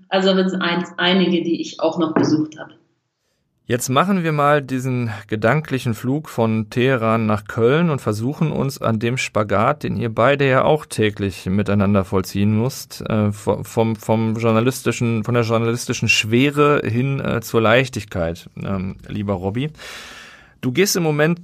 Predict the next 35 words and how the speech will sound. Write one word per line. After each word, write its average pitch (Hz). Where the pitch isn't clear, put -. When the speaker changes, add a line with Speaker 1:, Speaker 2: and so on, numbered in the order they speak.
Speaker 2:
viral 131
schwer 143
durch 165
die 143
Decke, 160
ähm, 135
mit, 139
mit 135
deinen 147
Ideen. 139
Ich 135
hab 135
dich -
gesehen, 123
wie 120
du 117
in 110
einem, 110
ähm, 90
schweren 113
Sessel 120
saßt 117
und 110
Fußballspielberichte, 139
nackte 127
Daten 117
quasi 113
als 107
Märchen, 117
als 107
Einschlaflektüre 104
vorgelesen 98
hast -
und -
eben, 104